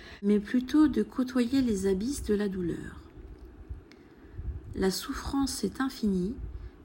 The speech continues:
et, alors, l'homme devient immortel. Les poids représentés à ses mollets sur le dessin qu'il réalise pour remercier le docteur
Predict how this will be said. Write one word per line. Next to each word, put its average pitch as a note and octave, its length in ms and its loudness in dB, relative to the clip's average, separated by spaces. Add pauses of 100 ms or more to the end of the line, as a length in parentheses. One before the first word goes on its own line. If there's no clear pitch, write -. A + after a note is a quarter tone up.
(140)
et, A#3 240 4 (280)
alors, F#3+ 460 0 (840)
l'homme A#3+ 440 4
devient F#3+ 320 0 (140)
immortel. F#3 440 -2 (1800)
Les G#3+ 200 4
poids D#4 500 6
représentés A3 720 0
à G3 60 2
ses F#3+ 180 -4
mollets G#3+ 380 2
sur G3 260 -4
le F3+ 100 0
dessin G3 380 0
qu'il F#3 220 -2
réalise G3 500 0
pour F3 240 -8
remercier G3+ 500 -2
le F#3 120 0
docteur F#3+ 600 -4